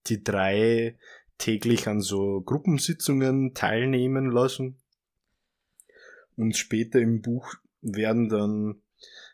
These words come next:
äh, ihnen Briefe zugespielt von Persönlichkeiten, die sie sich selbst eingebildet haben, um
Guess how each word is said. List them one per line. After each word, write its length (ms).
äh, 880
ihnen 400
Briefe 480
zugespielt 880
von 300
Persönlichkeiten, 1040
die 160
sie 140
sich 260
selbst 420
eingebildet 760
haben, 420
um 420